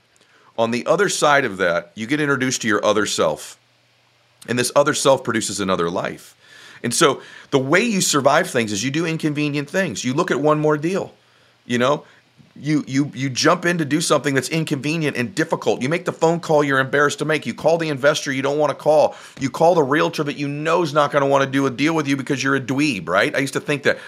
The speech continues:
"This dude's not even gonna return my call." Well, maybe he will. And I make one more until they do. And so do the inconvenient things, no matter what the industry is, but particularly this one. And you're gonna find yourself, if you're willing to do the stuff other people aren't willing to do, this is not hokey.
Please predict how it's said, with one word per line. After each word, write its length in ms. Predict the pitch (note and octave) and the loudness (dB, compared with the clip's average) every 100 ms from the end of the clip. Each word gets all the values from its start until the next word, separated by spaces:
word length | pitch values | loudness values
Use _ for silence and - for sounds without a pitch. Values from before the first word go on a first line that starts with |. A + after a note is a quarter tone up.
| - | -6
"This 140 | F#3+ | -4
dude's 200 | - D#4+ | 0 0
not 60 | A#3 | 2
even 120 | G3+ | 2
gonna 100 | F#3+ | 2
return 380 | F3 - F3+ F#3+ | 0 0 0 2
my 140 | E3 | 2
call." 320 | D3+ G3+ - - - - | 2 0 0 -4 -18 -6
Well, 220 | G4 F#4+ | -2 -2
maybe 260 | E3+ F#3 | 0 -2
he 120 | G#3 A#3 | 0 -2
will. 320 | C#4 - - _ _ _ - | -2 -4 -6 _ _ _ -2
And 80 | |
I 60 | B2+ | 2
make 200 | C3 C3 | 2 2
one 180 | E3 F3+ | 2 4
more 200 | A3 F3 | 4 2
until 260 | G#2 C3+ | 0 0
they 140 | C3 D#3+ | 0 0
do. 360 | D#3+ B3+ - - - - | -2 -4 -6 -10 -20 -12
And 120 | C3 | -4
so 200 | F3+ D3 | -2 -2
do 320 | B2+ E3 A3+ | -2 -4 -2
the 140 | B3+ - | -2 -4
inconvenient 800 | F3+ G#3 G#3 F#3 D#3 E3 E3 D3 | -4 -4 -4 -4 -2 -4 -2 -4
things, 420 | - D#3+ D3+ A#2 | -2 0 0 -2
no 80 | A#2 | -2
matter 220 | C3 C#3+ | 2 4
what 320 | B2 A2+ A3 - | 4 2 0 0
the 160 | B2+ | 0
industry 360 | A2 G2+ - G2+ | 0 -2 -4 -2
is, 100 | D#3 | -2
but 160 | C#3+ | -4
particularly 540 | C3 - G#3 F#3+ C#3+ G#2 | -4 -2 -2 -2 -4 -2
this 260 | F2+ G2 | -2 -4
one. 260 | - C2+ C3 - - _ - - | -4 -6 -8 -12 -20 _ -16 -8
And 100 | C3+ | -4
you're 100 | F3+ | 0
gonna 140 | A3 | 0
find 360 | - F3 F3+ G3+ | 0 0 2 0
yourself, 380 | F3+ - C3 | -2 2 2
if 100 | B2+ | 2
you're 100 | B2+ | -2
willing 300 | A#2 C3 E3+ | -2 0 0
to 60 | A3 | -4
do 180 | F#3 F#3 | -4 -4
the 100 | F#3+ | -4
stuff 280 | - E3+ D#3 | 0 0 2
other 160 | D#3 | 0
people 320 | D#3+ D#3 D3+ | 0 -4 -2
aren't 140 | D#3 D3 | 0 2
willing 200 | D3 C#3 | 0 0
to 80 | D#3 | -2
do, 40 | |
this 180 | C3+ - | -2 -6
is 120 | A2+ | -4
not 260 | C3 D#3 F#3+ | 2 2 2
hokey. 560 | D#3 F3+ F#3 - C#2 | 0 0 0 -6 -16